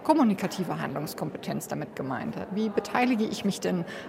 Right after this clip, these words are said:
an Debatten? Wie kann ich selber konstruktiv Beiträge zu diesen Debatten liefern? Und vielleicht auch die Frage, was kann ich tun, wenn Debatten ins Dysfunktionale abgleiten?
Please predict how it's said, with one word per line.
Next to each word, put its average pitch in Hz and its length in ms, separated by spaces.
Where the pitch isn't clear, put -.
an 202 180
Debatten? 175 760
Wie 208 280
kann 208 240
ich 202 100
selber 220 260
konstruktiv 220 800
Beiträge 196 800
zu 220 140
diesen 196 280
Debatten 196 400
liefern? 202 280
Und 196 180
vielleicht 220 400
auch 208 60
die - 100
Frage, 214 340
was 214 180
kann 226 160
ich 226 100
tun, 233 400
wenn 208 220
Debatten 202 400
ins 196 300
Dysfunktionale 180 800
abgleiten? 131 720